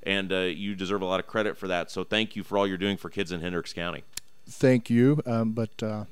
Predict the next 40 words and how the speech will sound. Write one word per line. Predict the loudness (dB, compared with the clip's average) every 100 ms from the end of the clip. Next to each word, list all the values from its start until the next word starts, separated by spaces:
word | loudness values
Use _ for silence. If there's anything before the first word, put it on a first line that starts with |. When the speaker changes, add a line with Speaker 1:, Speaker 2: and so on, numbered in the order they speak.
| -8
Speaker 2:
the, | 0 0
these | 2 2
people | 2 2 2
you're |
gonna | 2 2
talk | 2 2
to | 2
next, | 0 0 -2
they're | 0 0
the | 0
people | -4 -2
getting | -2 0 0
it | 0
done. | 2 2 2
I | 0 -4 -6
just | -6 -4
get | 0
out | 0
of | 2
their | 2
way, | 2 2
but, | 0 -4 -12 -16 -16 -8
uh, | -4 4
I've | 4 6
said | 6
this | 6
before, | 4 10 12 12 8
I | 4 2
sure | 2 -2 4 6
appreciate | 8 6 2 4 2
you, | 4 6 6 6 2 -4
um, | -6 -4 -4 -6 0
recognizing | 2 4 4 4 2 2 0
our | 0
kids | 0 -2 0
and | 0
our | 0
staff. | -2 -4 -2 -2 -4 -10 -4
You | -2
know, | -2